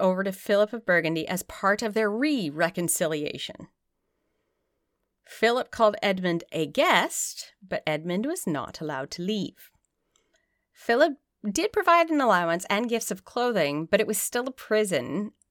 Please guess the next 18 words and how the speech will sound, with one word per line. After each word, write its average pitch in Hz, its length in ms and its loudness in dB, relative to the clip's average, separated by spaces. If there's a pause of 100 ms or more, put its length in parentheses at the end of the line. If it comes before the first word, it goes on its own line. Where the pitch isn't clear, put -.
and 190 180 0
Philip 240 400 0
was 220 140 -2
ensuring 214 880 -2
he 233 160 -8
kept - 340 -6
him 208 100 0
because 208 340 -4
he 208 180 -6
was 202 200 -4
now 175 440 -2
a 175 160 -2
pawn 185 560 -2
in 170 440 0
trying 165 360 -2
to 151 160 -6
renegotiation, 160 1300 -2
tr-, - 180 -12